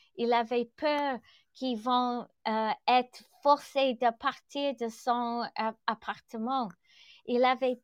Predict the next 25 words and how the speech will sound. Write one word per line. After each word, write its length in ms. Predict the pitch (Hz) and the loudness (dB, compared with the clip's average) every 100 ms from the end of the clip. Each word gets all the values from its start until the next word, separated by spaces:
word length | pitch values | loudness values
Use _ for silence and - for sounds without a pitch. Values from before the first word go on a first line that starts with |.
| - | -4
peur 520 | 285 294 302 269 208 - - _ - | 2 4 6 4 2 -6 -20 _ 0
que 220 | 262 233 | 2 2
ses 340 | 226 - 240 | 0 0 -2
clients 600 | 247 285 302 311 277 214 208 - | -2 -6 -4 0 0 0 -6 -8
l'aiment 440 | 214 247 247 233 | 0 2 2 -2
pas. 340 | - 262 262 254 _ _ _ _ | -2 0 0 -2 _ _ _ _
Il 180 | 240 247 | -4 2
avait 320 | 269 254 262 247 | 2 2 -2 -4
peur 480 | - 294 302 285 247 - - - | 0 2 2 2 0 -4 -14 -6
de 100 | 247 | -8
tout. 800 | - - - 285 277 - - - _ _ _ _ _ _ _ - | -8 -16 -6 -4 -4 -8 -18 -20 _ _ _ _ _ _ _ 6
Et 400 | 247 262 254 - _ _ - | 6 6 2 -8 _ _ -4
il, 380 | 247 240 240 - | -2 -2 -6 -8
il 280 | 233 240 247 | -8 -6 -6
savait 720 | 220 - - 320 - 247 202 | -8 -6 4 4 4 -4 -6
qu'il 360 | - - 233 233 | -8 -4 -2 2
a, 180 | 233 233 | 0 -2
il 240 | - 226 226 | -4 -2 0
avait 300 | 214 220 196 | 0 -4 -4
besoin 480 | 247 262 226 226 208 | -2 -2 -2 -6 -6
d'une 540 | 196 214 208 202 196 | -4 -2 -2 -4 -8
solution 960 | 202 - - 277 240 254 233 - 233 226 | -14 -18 -4 -2 -2 -4 -8 -8 -8 -8
de 140 | 202 202 | -8 -10
ses 220 | - 202 | -8 -10
problèmes. 720 | - 220 202 226 277 185 170 | -8 -6 -4 0 2 0 -4